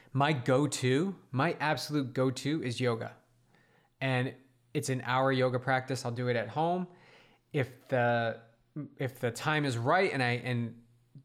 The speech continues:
the classes align, I'll go to a heated, a power vinyasa class, which is my jam.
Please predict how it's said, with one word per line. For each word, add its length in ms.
the 100
classes 440
align, 400
I'll 100
go 160
to 140
a 40
heated, 600
a 80
power 640
vinyasa 640
class, 440
which 260
is 180
my 300
jam. 480